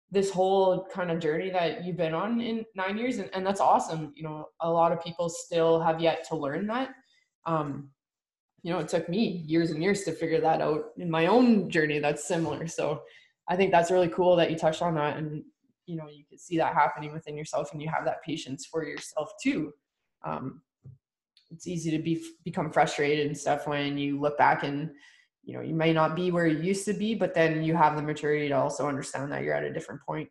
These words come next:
too. And to be able to work with what you need now is different than what you may have needed then. That's awesome. The principles are still the same.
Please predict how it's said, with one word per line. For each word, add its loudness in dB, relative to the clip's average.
too. -4
And -20
to -20
be 0
able 2
to -2
work -4
with -4
what -6
you -10
need -4
now 0
is 0
different -8
than -8
what -8
you -12
may -8
have -6
needed -12
then. -4
That's -4
awesome. -2
The -2
principles 2
are -2
still 2
the 0
same. 0